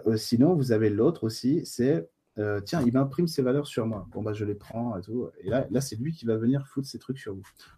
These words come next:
Voilà, c'est un rapport dominant-dominé, vous avez compris. L'idée, en fait, c'est déjà d'accepter de se caler sur ses propres valeurs à soi. Premier truc. De voir pourquoi elles sont là et, euh, s'il y a besoin de les faire évoluer, on les fait évoluer. En sachant que, je, j'ai pas encore fait ça, tiens.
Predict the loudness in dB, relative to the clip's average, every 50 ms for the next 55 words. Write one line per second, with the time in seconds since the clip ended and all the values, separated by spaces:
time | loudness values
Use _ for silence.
0 | _ _ -2 -2 -2 -2 -4 -8 -10 -12 -12 -12 -12 -4 -2 -2 0 0 -2 -2
1 | -2 -2 -2 -4 -4 -6 -6 -8 -10 -10 -14 -16 -14 -16 -20 _ _ _ _ _
2 | _ -14 -10 -8 -10 -10 -10 -18 -20 -20 _ _ _ 4 6 6 6 6 4 2
3 | 4 2 2 2 2 -6 -14 -18 _ _ _ _ _ _ _ _ _ _ _ _
4 | _ _ -18 -14 0 0 2 4 4 4 4 4 4 4 2 0 0 -2 -4 -2
5 | 0 0 0 0 0 -2 -2 -4 -4 -4 -2 0 2 2 2 2 0 -2 -10 -8
6 | -8 -8 -6 -4 -6 -6 -4 -4 -2 -2 -2 -2 -4 -6 -8 -10 -16 -20 -20 _
7 | _ _ _ _ _ _ _ 2 4 4 4 2 -4 -14 -18 -18 _ _ _ _
8 | _ _ _ _ _ -2 0 0 0 -2 -4 -10 -14 -4 0 0 0 0 0 -4
9 | -4 -2 0 0 0 -2 -2 -6 -10 _ 0 0 2 2 0 -2 -4 -8 -10 -10
10 | -10 -4 -2 0 0 0 0 -2 -4 -4 -4 -4 -4 -4 -4 -6 -4 -4 -2 0
11 | 2 2 2 2 0 -2 -2 0 0 0 0 -2 -4 -4 -4 -4 -4 -4 -6 -6
12 | -8 -10 -14 _ -20 -20 -20 -20 -20 -20 _ _ -10 -4 -2 -2 -2 2 0 0
13 | 0 2 2 2 2 4 2 0 -4 -8 _ _ _ _ _ -2 0 0 0 0
14 | -2 -2 -2 -2 0 -2 -4 0 0 0 0 0 -2 -4 -4 -4 -6 -6 -6